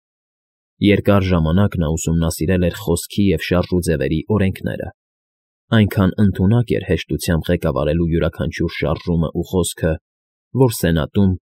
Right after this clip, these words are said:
հավաքասրահներում կամ մի որևէ այլ վայրում ճառ արտասանելիս, նրա շարժումները արտահայտում էին բնական ու հրապուրիչ ազնվություն ու վեհություն։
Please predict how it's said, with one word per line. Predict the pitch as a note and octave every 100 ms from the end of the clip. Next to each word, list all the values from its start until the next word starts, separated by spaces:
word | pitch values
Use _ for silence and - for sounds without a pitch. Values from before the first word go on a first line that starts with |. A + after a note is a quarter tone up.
| _
հավաքասրահներում | A#2+ A2+ - F#2 - D2+ F2+ D#2 D#2 F#2+ F2+ _ _ _
կամ | A#2+ G2+ F#2
մի | F2
որևէ | F2+ G2+ F2 E2 -
այլ | G#2 F#2 D#2
վայրում | C2 B1 G2 F2+
ճառ | - F#2+ -
արտասանելիս, | - - - - - C#2+ F2 G#2+ - - _ _ _ _ _
նրա | C3 C3+
շարժումները | A#2+ F#2 F2+ F2+ E2 F#2+ F#2+ D#2
արտահայտում | A2+ - F2+ E2 - F#2 E2+
էին | D#2+ E2+
բնական | F#2+ F2 D#2+ - G2 G2
ու | A#2
հրապուրիչ | G2+ F2 E2+ D2+ E2 -
ազնվություն | F#2 F2 C#2 C#2 - F2+ F2
ու | - G#2
վեհություն։ | D2+ F2+ - - -